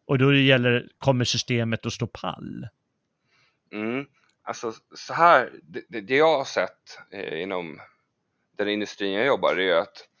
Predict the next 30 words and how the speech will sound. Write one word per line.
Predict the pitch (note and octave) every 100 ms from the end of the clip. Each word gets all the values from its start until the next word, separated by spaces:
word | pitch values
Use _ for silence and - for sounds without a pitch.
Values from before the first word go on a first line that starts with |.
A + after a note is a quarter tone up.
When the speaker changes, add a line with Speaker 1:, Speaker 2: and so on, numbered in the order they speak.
| _ - _ _ _ _ _ _
Speaker 2:
vi | C3
har | D#3
haft | F3 -
mycket | A#2+ -
fabriker | A#2+ F#2+ B2+ C3+ - G#2+
nu | F#2 E2+
i |
Kina, | - G#2+ F2+ G#2
varit | F2 -
väldigt | G#2 B2 G2+ A2+ A2 _ -
beroende | F#2+ F2 F2
av |
Kina | - G#2 F2 D#2+ E2+
och, | E2
vi, | E2+ C2+ -
och | - -
på | G#2+
andra | G#2 G2+
såna | A2 F#2
här | E2
länder | E2+ D#2+ D#2+
där, | D#2+
där | D2 - D#2
man | F#2 F#2+
kan | G#2
ha | F#2
billig | G2 F#2
arbetskraft | E2+ E2 D#2+ - A#2 -
fortfarande. | - - - A#1+ - - _ -
Speaker 1:
Mm. | A#2+ G#2+ G2 B2+